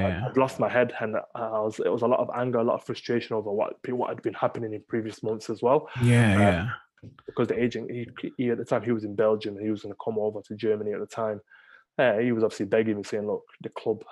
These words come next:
Speaker 1: actually do wanna sign you. They're offering you a two-year deal on, like, whatever money he said." It was this, that, the other. Like, "Please don't make that decision to,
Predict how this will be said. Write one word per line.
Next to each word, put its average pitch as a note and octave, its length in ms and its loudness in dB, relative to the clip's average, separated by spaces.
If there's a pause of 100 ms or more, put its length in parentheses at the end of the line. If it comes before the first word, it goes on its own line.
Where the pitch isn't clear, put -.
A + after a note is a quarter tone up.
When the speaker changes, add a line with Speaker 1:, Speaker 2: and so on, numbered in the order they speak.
Speaker 1:
actually F#2 300 -4
do G#2+ 180 -2
wanna G2 200 -6
sign G#2 320 -4
you. G2+ 120 -4 (100)
They're F2+ 100 -2
offering G#2 280 -10
you G2+ 60 -10
a - 40 -14
two-year A2+ 300 2
deal G#2 460 -4 (480)
on, F#2+ 140 -8
like, F#2 220 -8 (440)
whatever A2 300 -2
money G2+ 220 -8
he G2 60 -4
said." G#2 360 0
It F#2+ 80 -6
was G#2+ 120 -10
this, G#2+ 180 -8
that, - 140 -12
the G#2+ 100 -8
other. G2+ 260 -4 (920)
Like, - 240 -6
"Please A#2+ 180 0
don't G#2+ 160 0
make G#2+ 180 -8
that - 140 -12
decision G#2 420 -6
to, G#2 300 -2